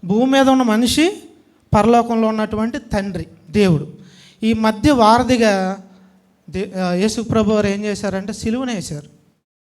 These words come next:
సమాధానపరిచారు. అందుకే ఈ మూడు మాటలు మనం ఈ ఏడు మాటలతో పాటు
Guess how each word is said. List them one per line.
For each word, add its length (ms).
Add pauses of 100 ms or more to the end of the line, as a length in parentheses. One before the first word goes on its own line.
(400)
సమాధానపరిచారు. 1000 (960)
అందుకే 280
ఈ 40
మూడు 360
మాటలు 760
మనం 580 (280)
ఈ 180
ఏడు 140
మాటలతో 480
పాటు 640